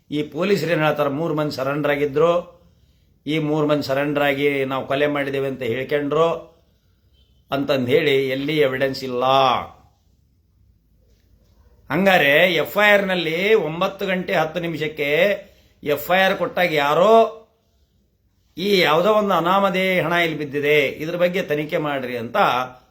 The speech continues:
ಪೊಲೀಸ್ ಸ್ಟೇಷನ್ಗೆ ಒಂದು ಎಫ್ ಐ ಆರ್ ಹೋಗ್ತದೆ. ಅಲ್ಲಿ ಮಟ್ಟ ಪೊಲೀಸರಿಗೆ ಯಾವುದೂ ಏನೂ ಗೊತ್ತಿಲ್ಲ, ಯಾರು ಶರಣಾಗತಿ ಆಗಿದ್ದಾರೆ ಅನ್ನೋದು ಯಾವುದೂ ಇದರಲ್ಲಿ ಗೊತ್ತಿಲ್ಲ.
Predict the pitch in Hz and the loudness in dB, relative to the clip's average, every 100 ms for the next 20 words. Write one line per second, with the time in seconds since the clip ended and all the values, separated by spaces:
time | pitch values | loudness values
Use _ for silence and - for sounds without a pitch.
0 | _ _ _ _ _ _ _ - 165 208 | _ _ _ _ _ _ _ -4 -2 0
1 | 196 170 156 151 156 208 170 147 135 175 | -2 -2 -2 -2 0 0 0 0 0 2
2 | 180 156 143 160 180 151 156 151 170 170 | 2 2 -2 -2 -2 -2 -2 -2 -4 -2
3 | 151 160 156 156 147 147 160 151 151 143 | -2 -2 -6 -2 0 0 -2 -2 -2 -4
4 | 139 170 180 156 147 151 135 135 151 147 | -4 -2 0 2 0 0 -4 -4 -2 -4
5 | 143 139 139 135 135 135 165 175 139 123 | -2 -4 -4 -4 -4 -4 -2 0 0 -2
6 | - - - - - - - - 139 143 | -10 -20 -20 -20 -20 -20 -20 -4 0 2
7 | 147 165 147 139 147 175 214 - - - | 2 0 0 -2 -2 -2 -4 -6 -18 -8
8 | 131 147 147 143 143 | 0 0 0 -4 2